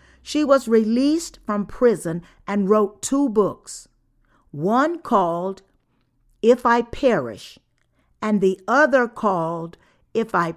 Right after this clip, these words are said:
Perish, I Shall Live. In one of the books, she wrote about how the guards at the prison starved her so much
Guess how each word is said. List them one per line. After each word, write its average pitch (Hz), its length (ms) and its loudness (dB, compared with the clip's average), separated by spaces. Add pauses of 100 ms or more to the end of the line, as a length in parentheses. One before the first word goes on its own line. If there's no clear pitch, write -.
(100)
Perish, 180 760 -2 (340)
I 190 180 -6
Shall 147 300 -10
Live. 170 500 -4 (1200)
In 196 180 -2
one 240 240 2
of 214 120 -2
the 233 100 2
books, 254 420 4 (180)
she - 200 -4
wrote 240 260 4
about 208 320 -2
how 220 160 -2
the 190 140 -6
guards 220 500 -2
at 214 140 -6
the 202 80 -10
prison 170 520 -6
starved 240 520 -4
her 196 120 -4
so 214 320 -4
much 190 440 -4